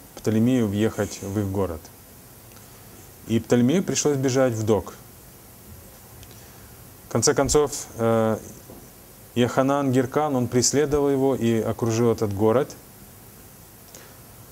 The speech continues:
Но <clears throat> мать Иоханана, она не была убита. Она была пленницей в руках Птолемея. И Птолемей угрожал, что он убьет ее, если Иоханан будет атаковать Док.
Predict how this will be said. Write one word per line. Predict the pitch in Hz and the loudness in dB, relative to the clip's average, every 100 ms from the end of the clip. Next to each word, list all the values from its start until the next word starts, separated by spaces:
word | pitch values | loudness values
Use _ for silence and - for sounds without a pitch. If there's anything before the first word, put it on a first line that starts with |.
| - - - - - - | -20 -20 -20 -20 -20 -6
Но | 117 135 143 139 - - - | 0 2 2 0 -4 -16 -6
<clears throat> | - - 117 | -4 -4 -6
мать | 113 143 196 196 | 0 0 0 0
Иоханана, | 131 120 123 113 101 98 98 - - - - - - | -2 0 2 4 2 -2 -4 -10 -20 -20 -20 -14 -4
она | 117 | 0
не | 131 131 | 2 2
была | 110 110 | 2 2
убита. | 113 113 104 92 85 - - - | 2 0 -2 -8 -14 -20 -20 -8
Она | 107 127 120 | -4 -2 0
была | 110 117 120 110 101 - - | 2 2 2 0 -4 -12 -2
пленницей | 127 120 107 - 95 90 - - - | 2 2 0 -2 -6 -10 -14 -20 -10
в | 110 | -6
руках | 104 113 | -2 -2
Птолемея. | - 110 107 107 95 82 82 - - - - - - - - - - - - | -2 -4 -2 -2 -4 -8 -14 -20 -20 -20 -20 -20 -20 -20 -20 -20 -20 -14 -4
И | 110 107 | 0 0
Птолемей | - 127 143 185 | 2 2 4 4
угрожал, | 165 156 143 160 | 4 4 4 2
что | 147 - | 2 0
он | 139 | 0
убьет | 143 151 139 117 | 0 2 2 2
ее, | 117 120 | 2 2
если | 120 110 113 - 113 107 101 - - - - | 2 2 2 2 2 0 -4 -18 -20 -20 -6
Иоханан | 110 113 123 135 131 | -2 0 0 0 2
будет | 117 120 | 2 2
атаковать | 110 107 - 113 113 104 | 0 -2 0 2 2 0
Док. | 101 82 | -2 -4